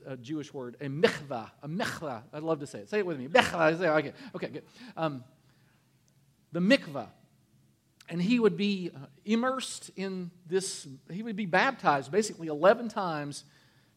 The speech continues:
once in between every one of the things he had to do. And at the end of the process, so this was a long, drawn out, drawn out <laughs> process,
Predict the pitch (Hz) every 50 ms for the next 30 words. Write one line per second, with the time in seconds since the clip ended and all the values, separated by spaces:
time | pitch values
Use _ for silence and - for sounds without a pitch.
0 | _ _ _ _ _ _ - 151 147 160 196 240 254 240 - - - - 190 190
1 | 180 - - 196 190 185 180 185 190 185 170 170 170 160 156 151 143 170 151 147
2 | 139 147 127 135 123 113 113 110 117 101 - - - - - - 151 160 185 190
3 | 190 190 185 226 262 285 262 - - - 226 185 156 - 139 131 - 220 254 320
4 | 311 - 233 180 185 185 185 190 190 175 180 175 170 170 - - 156 156 165 165
5 | 160 156 - - - - 160 - - - 156 135 -